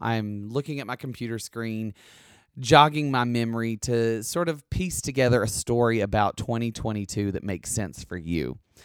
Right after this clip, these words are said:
So, like I said, this job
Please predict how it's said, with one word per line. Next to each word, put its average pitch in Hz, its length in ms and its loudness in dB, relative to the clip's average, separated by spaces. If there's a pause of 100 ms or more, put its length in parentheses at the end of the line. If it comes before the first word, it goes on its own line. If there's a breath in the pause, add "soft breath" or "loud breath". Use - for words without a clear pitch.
(640 loud breath)
So, - 560 2 (1040)
like 143 160 4
I 151 60 8
said, 90 280 4
this 123 200 4
job 190 400 2